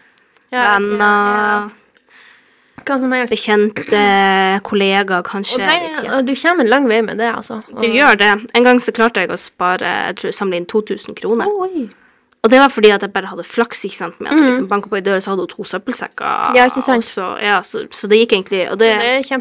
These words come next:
Speaker 2: brukte ikke lang tid heller.
Speaker 1: Men ja, så gjør det, kanskje avtale med
Speaker 2: Mhm.
Speaker 1: russegrupper hvis dere skal gå rundt, så kan dere
Speaker 2: Ja.
Speaker 1: gå i lag, sånn at det ikke blir kjedelig å bare gå rundt med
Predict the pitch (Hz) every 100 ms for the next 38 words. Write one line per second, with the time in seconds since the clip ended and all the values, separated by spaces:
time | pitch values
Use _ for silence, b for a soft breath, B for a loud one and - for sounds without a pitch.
0 | 247 208 202 196 196 214 214 262 277 285
1 | 311 294 285 302 320 262 269 269 254 -
2 | 262 247 233 240 254 233 269 240 196 233
3 | 233 214 233 220 208 - 196 214 220 233
4 | 240 247 240 - 247 240 247 247 247 240
5 | 233 202 208 208 220 233 226 208 202 202
6 | 196 190 - 185 180 170 175 156 160 196
7 | - 180